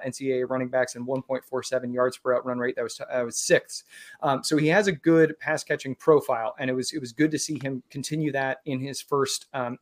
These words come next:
N F L game. Now, there are some injuries at play here. Cooper Kupp is obviously out. I don't think that Williams can just become Cooper Kupp's replacement, but they both work in the short area of the field, and Matthew Stafford, with some injuries on the offensive line, is gonna be looking for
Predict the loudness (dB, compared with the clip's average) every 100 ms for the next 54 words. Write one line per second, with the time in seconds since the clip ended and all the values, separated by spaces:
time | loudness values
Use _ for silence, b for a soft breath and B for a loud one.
0 | _ -2 0 2 0 0 -4 -4 0 2
1 | 0 b b b b _ 2 4 6 2
2 | 2 0 2 0 0 0 0 0 -2 -4
3 | -4 -2 2 0 0 0 2 2 -2 -2
4 | 0 0 -2 0 2 4 2 0 0 0
5 | -2 -6 -8 -8 -6 -8 -4 -2 -2 -4
6 | -6 -4 -6 -8 -10 -4 -4 -6 -8 -2
7 | 0 0 -2 2 2 2 -2 -2 -2 -10
8 | -8 -6 -6 -4 -2 -2 -2 -10 -8 0
9 | 4 4 2 -2 -2 -2 -4 -10 _ -14
10 | -10 -2 0 0 -4 -4 -2 -2 -4 -4
11 | -6 -6 -4 -4 -2 -4 -4 -6 -6 -8
12 | -10 -4 -2 0 -2 -6 -6 -6 -6 -2
13 | 0 0 -4 -6 -2 -2 -2